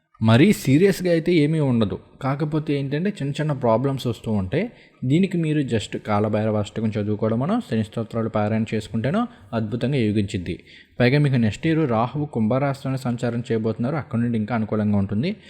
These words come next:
కాబట్టి మీరు పెద్దగా వరీ అవ్వాల్సింది ఏం లేదు, రెమెడీస్ మాత్రం ఖచ్చితంగా చేసుకోండి. తరువాత రేవతి నక్షత్రంలో శని భగవానుడి సంచారం అనేది శతభిష నక్షత్రం వారికి క్షేమతారవుతుంది. కాబట్టి ఇదంతా కూడా అనుకూలిస్తుంది.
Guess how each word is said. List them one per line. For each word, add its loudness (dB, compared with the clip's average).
కాబట్టి 2
మీరు 2
పెద్దగా 0
వరీ 2
అవ్వాల్సింది 0
ఏం 2
లేదు, 2
రెమెడీస్ 2
మాత్రం -4
ఖచ్చితంగా -6
చేసుకోండి. -6
తరువాత 0
రేవతి 2
నక్షత్రంలో -4
శని -4
భగవానుడి -2
సంచారం -2
అనేది 0
శతభిష -2
నక్షత్రం -6
వారికి -6
క్షేమతారవుతుంది. -4
కాబట్టి 0
ఇదంతా -4
కూడా -2
అనుకూలిస్తుంది. -2